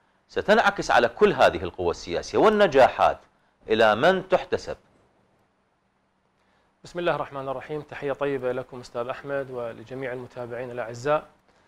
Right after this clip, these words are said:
Speaker 2: آه، نعم، هذه الحكومة هي حكومة الإطار التنسيقي،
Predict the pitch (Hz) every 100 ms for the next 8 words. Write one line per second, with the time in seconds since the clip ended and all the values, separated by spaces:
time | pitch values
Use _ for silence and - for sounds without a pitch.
0 | _ _ _ 143 143 170 156 156 151 160
1 | 139 143 - - 160 156 151 156 - 147
2 | 127 127 - 156 139 135 123 139 139 131
3 | - 123 - 151 151 147